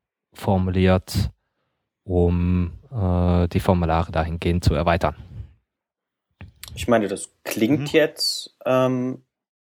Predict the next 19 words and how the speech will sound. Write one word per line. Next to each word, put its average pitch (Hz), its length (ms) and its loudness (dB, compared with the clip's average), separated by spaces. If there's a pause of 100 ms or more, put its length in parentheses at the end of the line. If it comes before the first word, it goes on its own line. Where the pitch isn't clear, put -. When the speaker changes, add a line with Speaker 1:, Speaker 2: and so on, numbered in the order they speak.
(220)
Speaker 2:
direkt 113 420 0
auf - 220 -2
Anhieb 131 480 -4 (340)
mal 123 240 2
ganz 156 220 2
gut, 120 280 -4
weil 113 280 6
das 113 220 -2
ist, - 220 -10
machen 123 300 0
ja 127 80 0
viele 135 260 -4
Leute, 143 440 0
die 127 160 -8
unterbinden 123 560 -4
dann 123 160 2
das 117 160 -8
normale 113 340 0
Form-Submit, 151 800 -4